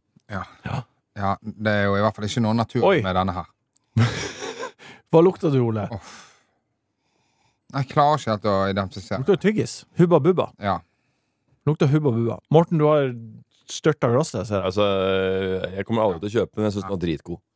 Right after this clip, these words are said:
Speaker 1: <laughs> Det smaker barnebørste.
Speaker 3: Ja, jeg blir jo kvalm som bare det,
Speaker 1: Ja.
Speaker 3: og, men jeg synes den var sinnssykt god, men jeg kommer aldri til å kjøpe.
Speaker 2: Oi, den var god.
Speaker 3: Ja.
Speaker 2: Det er vanilje.
Speaker 3: Nei, det er Hubba Bubba.
Speaker 2: Hubba Bubba med, med vanilje.
Speaker 3: Nei, jeg er Hubba Bubba med jordbær eller noen bærgreier.
Speaker 1: Ja, jeg vil tenke bær, ja.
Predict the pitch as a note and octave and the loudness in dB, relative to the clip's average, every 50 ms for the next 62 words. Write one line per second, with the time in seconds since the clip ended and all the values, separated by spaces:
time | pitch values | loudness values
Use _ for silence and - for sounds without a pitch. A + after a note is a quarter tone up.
0 | _ - - - _ - D#3+ - - - - - - - F3 D3+ - F3+ - - | _ -10 -10 -4 _ 0 0 0 0 -4 -4 -2 2 2 2 4 4 2 2 2
1 | F#3+ - - - A3+ - - - A3+ - - - G2+ B2 C3+ C#3+ D3+ C3+ A#2 G#2+ | -2 -4 2 2 2 2 4 -2 -6 -6 -4 0 4 4 6 6 6 6 6 4
2 | A2+ C3 C3+ A#2 G#2 G2 - - G2 A2 A2 A2+ A2 G#2+ G#2+ A#2 A#2 G#2 G#2+ A#2 | 4 4 4 2 0 0 -2 -2 0 2 4 4 4 4 2 2 0 0 0 -2
3 | A2 - - G#2 F2 D#2+ D#2+ E2+ E2 G2+ G2 F#2 F2 F2 F2 F2 G2 F#2 - G#2+ | -2 -2 -2 0 0 0 0 -4 -4 -2 -2 0 0 2 0 0 0 0 0 0
4 | G#2 G2+ G#2 G#2 G#2+ A2 A2 A2 F#2+ - G#2 G#2 - - F2+ E2 E2 - G#2 G2+ | 0 0 0 0 0 0 0 -2 -2 -2 -2 -4 -2 -2 -2 -2 -2 -4 -4 -4
5 | F2 G2 G#2+ A2 A2 G#2+ G2+ G#2+ G#2+ - A2+ G#2 F2 D2+ - - E2 E2 - G2 | -2 -2 -2 0 0 0 0 -2 0 0 0 0 0 -2 -6 -6 -4 -2 -2 -2
6 | F#2 - F#3+ G3+ G3+ F3 F#3+ G3+ G3+ G#3+ B3 D#3+ - - _ - F2+ G#2+ B2+ B2+ | 2 4 4 4 4 4 2 2 2 2 2 0 0 -2 _ 0 0 0 0 -2
7 | - _ _ _ _ _ _ _ _ _ _ _ _ - F3 D#3+ E3 D3+ D3 D3+ | -8 _ _ _ _ _ _ _ _ _ _ _ _ 2 4 4 4 4 4 2
8 | F#3 A#3+ A3 - - - _ _ _ _ _ _ _ _ _ _ _ _ _ _ | 2 2 0 -2 -4 -10 _ _ _ _ _ _ _ _ _ _ _ _ _ _
9 | _ _ _ - E2+ G2 A#2 D3+ D#3 B2 G#2+ F2 C3+ C3+ A2 G#2+ A#2 D#3 F#3 F#3 | _ _ _ -4 -2 -2 -2 -2 -2 -4 -4 -4 -4 -4 -4 -4 -2 -2 2 2
10 | G3 F#3 F3 G3+ G#3 G3+ F3 D3+ C#3 C#3 D3 C#3+ C#3 C3+ C3+ C3+ D3 F#3+ G#3+ - | 4 4 4 4 4 4 2 2 4 2 2 2 2 2 2 2 2 0 0 -2
11 | - - _ - - - - - C2 D#2 F#2+ A2 A2+ F#2+ D#2+ E2 E2+ D#2+ D2 C#2+ | -4 -8 _ -6 -6 -6 -6 -6 -4 -2 0 0 0 0 0 0 0 0 -2 -2
12 | D#2 E2+ D#2 C#2 C2+ C#2 C2 C#2+ D2 D#2 E2 D#2+ D#2 D#2+ E2 D#2 D2 C#2+ C2+ C2+ | -2 -2 -2 -2 -4 -4 -4 -2 -2 -2 -2 -4 -4 -4 -4 -2 -2 -2 -2 -4
13 | C#2 C#2+ C#2+ E2+ G#2+ A2+ - _ _ _ F#2 - - - _ - G2+ G2+ F#2 F2 | -6 -6 -4 -4 -4 -4 -6 _ _ _ -20 -20 -20 -20 _ -6 -4 -4 -4 -2
14 | F2+ F#2+ F#2+ - G#2 G2+ G2+ G2 F#2 F2+ E2+ D#2 - - | -4 -6 -4 -2 -2 -2 0 0 0 0 -2 -4 -10 -18